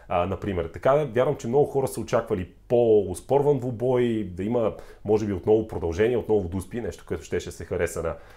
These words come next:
а, хърватите. Затова започвам с моя отговор на въпроса: изненадващо убедителна, а, ли е победата? Честно да ви кажа, за мен не. Тоест, няма нещо толкова сензационно. Да, разбира се, аз не съм очаквал три на нула, очаквах нещо от сорта на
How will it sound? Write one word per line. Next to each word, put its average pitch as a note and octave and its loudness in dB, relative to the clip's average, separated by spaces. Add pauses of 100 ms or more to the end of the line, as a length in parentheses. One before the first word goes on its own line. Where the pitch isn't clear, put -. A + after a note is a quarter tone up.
(120)
а, F#2 -2
хърватите. G2 0
Затова C3 2
започвам B2+ -2
с A2+ -6
моя A#2+ 4
отговор G#2+ -2
на G#2 0
въпроса: G#2 0
изненадващо F#2+ 0
убедителна, F2+ -2 (380)
а, F2+ 0
ли F#2 -2
е F2+ -4
победата? A2 2 (260)
Честно C#3+ 4
да A2+ -4
ви G#2+ -6
кажа, B2+ 0
за G#2+ -2
мен A2+ 0
не. G#2 2
Тоест, A2+ -4
няма B2 0
нещо A#2+ -2
толкова A2 -2
сензационно. F#2 -2
Да, G#2+ -2
разбира F2 0
се, - -2
аз F2+ -2
не F2 -8
съм G#2+ -2
очаквал F2+ -2
три F2+ -4
на E2 -2
нула, E2 0
очаквах D3 -2
нещо C3 0
от A2 -8
сорта A2+ 0
на A2 0